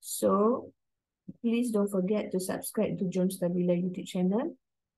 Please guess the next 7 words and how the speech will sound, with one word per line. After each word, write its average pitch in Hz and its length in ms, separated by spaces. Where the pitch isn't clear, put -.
and 185 320
follow 208 260
me 190 320
at 180 180
Jom 185 340
Stadila 175 600
Instagram. 175 680